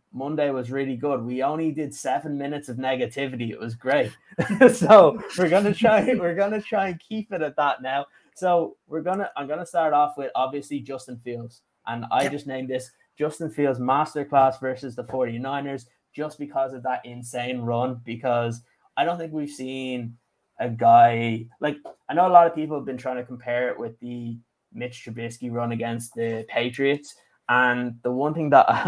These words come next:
Speaker 1: <laughs> I kind of thought about is that I believe Mitch's run started at the eight-yard line, and I think there was one guy that he had to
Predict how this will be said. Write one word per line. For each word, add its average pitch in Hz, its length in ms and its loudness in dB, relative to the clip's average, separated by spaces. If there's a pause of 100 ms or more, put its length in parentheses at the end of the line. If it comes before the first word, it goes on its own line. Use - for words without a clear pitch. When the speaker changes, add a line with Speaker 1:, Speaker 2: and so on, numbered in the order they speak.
(160)
Speaker 1:
<laughs> - 140 -16
I 135 480 2 (120)
kind 131 140 -8
of 127 160 -10 (260)
thought 135 200 2
about 135 240 -4
is 123 160 -8
that 117 320 -4 (400)
I 135 160 -6 (180)
believe 143 540 -4 (160)
Mitch's 123 480 -12
run 123 400 -6
started 123 400 -2
at 120 100 -6
the 117 140 -10
eight-yard 120 480 -4
line, 127 400 -6 (200)
and 117 720 -4
I 113 120 -4
think 120 160 -8
there 123 100 -6
was 117 240 -6
one 127 400 -4
guy 120 300 0
that 117 240 -4
he 117 80 -8
had 117 240 -6
to 117 280 -8